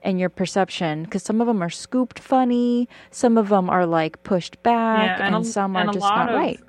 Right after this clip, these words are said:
Speaker 2: manufacturers now are offering lowered seat options instead of
Speaker 1: Mm-hmm.
Speaker 2: having to go with aftermarket, which is great because
Speaker 1: Yeah.
Speaker 2: theoretically speaking, that would mean that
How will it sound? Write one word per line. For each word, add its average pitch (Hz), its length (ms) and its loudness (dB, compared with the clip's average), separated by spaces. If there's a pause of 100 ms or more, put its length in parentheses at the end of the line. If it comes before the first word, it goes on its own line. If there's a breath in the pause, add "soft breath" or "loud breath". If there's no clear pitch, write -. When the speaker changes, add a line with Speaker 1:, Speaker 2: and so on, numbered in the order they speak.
(120)
Speaker 2:
manufacturers 208 1000 -4
now 156 380 -6
are 165 200 -8
offering 165 520 -2
lowered 165 380 -4
seat 165 280 -8
options 156 600 -8
instead 233 360 -2
of - 80 4
Speaker 1:
Mm-hmm. 330 100 2
Speaker 2:
having 180 340 -4
to 175 120 -10
go 165 260 -4
with 160 140 -8
aftermarket, 165 720 -6
which 180 200 -10
is 180 140 -10
great 220 340 -2
because 175 480 -6 (160)
Speaker 1:
Yeah. 240 340 0
Speaker 2:
theoretically 214 580 0
speaking, 180 580 -6
that 180 180 0
would 233 140 -2
mean 165 260 -8
that 165 160 -8